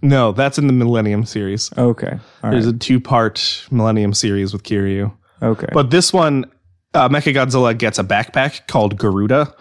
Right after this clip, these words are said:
Speaker 1: that
Speaker 2: Nice.
Speaker 1: turns it into Super Mechagodzilla.
Speaker 2: Wow.
Speaker 1: Uh, Godzilla, Rodan, and Science Guys fight over an egg.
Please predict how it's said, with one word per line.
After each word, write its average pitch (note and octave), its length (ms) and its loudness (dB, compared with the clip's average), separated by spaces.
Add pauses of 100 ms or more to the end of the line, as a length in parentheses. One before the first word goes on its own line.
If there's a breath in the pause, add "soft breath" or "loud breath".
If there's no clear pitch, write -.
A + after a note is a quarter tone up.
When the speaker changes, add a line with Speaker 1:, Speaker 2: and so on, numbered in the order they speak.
(140)
Speaker 1:
that A2 180 -4
Speaker 2:
Nice. A#2 160 0
Speaker 1:
turns B2 280 0
it A2 120 -2
into G#2 140 0
Super G#2 320 -2
Mechagodzilla. E2 760 -8
Speaker 2:
Wow. A2+ 480 -4 (2000 soft breath)
Speaker 1:
Uh, D3+ 200 4
Godzilla, F3 540 4
Rodan, F3+ 420 4
and D3 340 2
Science E3+ 420 0
Guys A#2+ 440 0
fight D3+ 260 0
over D3 260 2
an C3 80 2
egg. G2+ 400 -4